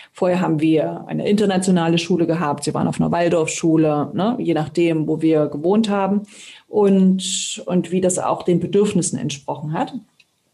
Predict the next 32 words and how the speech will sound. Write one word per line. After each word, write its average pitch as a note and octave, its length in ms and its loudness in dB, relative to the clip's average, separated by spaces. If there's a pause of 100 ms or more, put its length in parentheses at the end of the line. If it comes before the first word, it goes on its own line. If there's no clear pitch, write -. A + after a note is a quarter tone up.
(180)
Also E3+ 160 -4
das F3 80 -2
heißt F3 140 -2
nicht, A3 260 0 (260)
man F#3 140 0
verzichtet G3+ 460 0
auf F3+ 120 -2
Schule, C4 380 2
sondern G#3+ 220 0
das G3 180 0
heißt G3+ 400 -2 (220)
im G3+ 120 2
Grunde G#3+ 240 2
genommen, G3+ 340 2
man F#3 120 0
unterstützt G3+ 720 -2
das, G#3+ 280 -2
was G3 180 -4
gerade E3+ 400 -4
da F3+ 240 -2
ist A3+ 160 -2
und F#3 80 0
was F#3+ 160 -2
für G#3 100 -2
jeden F#3 440 2
Einzelnen F#3+ 540 0
passt. - 300 -2
Wenn F#3+ 80 0
man F3 100 0
jetzt E3+ 160 -2
mehrere F#3 380 0
Kinder G#3 320 2